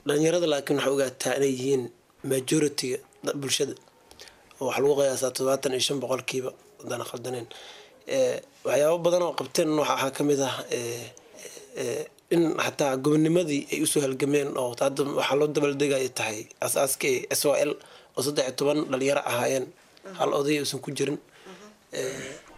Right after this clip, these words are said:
dalkan aa u jeedano, neecawda iyo xornimada aan haysanano, u soo dagaalamay, u soo halgamay, iyo dhalinyaro kale oo aad u fara badan iyagana naftooda iyo maalkooda u horay sidii dalkan ay, eh, uga samata bixin lahaayeen dhibaatooyinka markaas ay haysto.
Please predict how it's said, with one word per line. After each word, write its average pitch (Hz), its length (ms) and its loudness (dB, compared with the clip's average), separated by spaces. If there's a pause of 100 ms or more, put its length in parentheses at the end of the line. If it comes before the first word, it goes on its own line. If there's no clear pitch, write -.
(280)
dalkan 165 480 0
aa 151 160 0
u - 40 2
jeedano, 151 440 0 (300)
neecawda 143 420 2
iyo 139 240 2
xornimada 151 460 2
aan 139 100 0
haysanano, 143 440 0 (420)
u 165 40 -6
soo 147 200 2
dagaalamay, 135 540 0
u - 40 -10
soo - 160 2
halgamay, 135 420 0 (360)
iyo 147 100 0
dhalinyaro 156 420 4
kale 160 200 0
oo 135 100 -6
aad 151 120 2
u 147 40 -6
fara 139 200 2
badan 139 260 -2
iyagana 147 320 2
naftooda 151 460 2 (380)
iyo 143 140 0
maalkooda 151 560 2
u 156 40 -2
horay 135 260 0 (440)
sidii 147 220 0
dalkan 135 440 0
ay, 123 180 -2 (340)
eh, 123 400 -6
uga 147 160 0
samata 147 300 0
bixin 131 180 0
lahaayeen 131 240 0
dhibaatooyinka 131 480 -2
markaas 135 320 -4
ay 123 80 -4
haysto. 117 280 -4